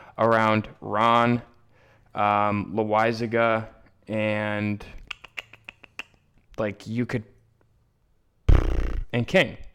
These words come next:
Yeah, so Ron, King, and Laza. If that's your core pen, there's no reason why you can't move Clay, Wandy.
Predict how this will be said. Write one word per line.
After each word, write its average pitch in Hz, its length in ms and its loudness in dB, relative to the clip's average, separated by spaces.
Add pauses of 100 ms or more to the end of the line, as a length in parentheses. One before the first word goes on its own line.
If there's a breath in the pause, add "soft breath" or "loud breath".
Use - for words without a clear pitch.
(100)
Yeah, 139 200 0
so 120 140 2
Ron, 120 400 6
King, 131 260 4
and 139 100 6
Laza. 147 420 6 (160)
If 113 120 -2
that's 117 280 2
your 127 100 -2
core 127 420 2
pen, 113 440 -4 (260 soft breath)
there's 110 160 -4
no 120 220 8
reason 123 300 4
why 110 120 4
you 107 100 0
can't 104 300 -2
move 104 280 2
Clay, 107 540 2 (480 soft breath)
Wandy. 110 600 2